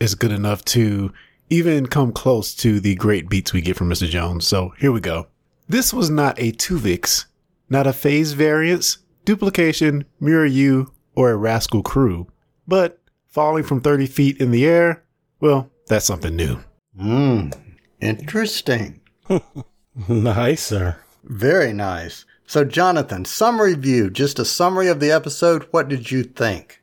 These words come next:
Speaker 3: Like, I hate to keep sounding like a broken record,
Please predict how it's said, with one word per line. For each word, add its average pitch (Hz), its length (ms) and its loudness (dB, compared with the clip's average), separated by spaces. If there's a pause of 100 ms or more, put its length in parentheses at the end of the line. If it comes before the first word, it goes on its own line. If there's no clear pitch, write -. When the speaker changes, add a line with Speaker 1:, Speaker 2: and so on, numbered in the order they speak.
(220)
Speaker 3:
Like, 127 300 -2 (120)
I 170 160 -2
hate 113 360 0
to 110 320 0
keep 107 280 -2
sounding 104 840 2
like 95 260 0
a 92 60 -2
broken 98 420 2
record, 98 420 0